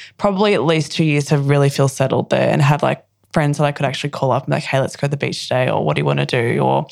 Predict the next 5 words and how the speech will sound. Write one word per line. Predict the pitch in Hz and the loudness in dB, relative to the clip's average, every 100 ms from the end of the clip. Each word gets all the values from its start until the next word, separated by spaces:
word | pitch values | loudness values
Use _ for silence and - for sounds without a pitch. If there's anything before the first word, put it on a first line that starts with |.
| - - - - | -14 -14 -16 -8
things | - 165 | -2 0
like | 156 143 143 | 0 -2 -2
that. | 143 131 - _ _ _ _ _ _ _ - | -2 -2 -6 _ _ _ _ _ _ _ -10
And | - 160 151 151 151 - | -2 0 0 0 -4 -4
yeah, | 160 147 143 151 | -2 0 0 -4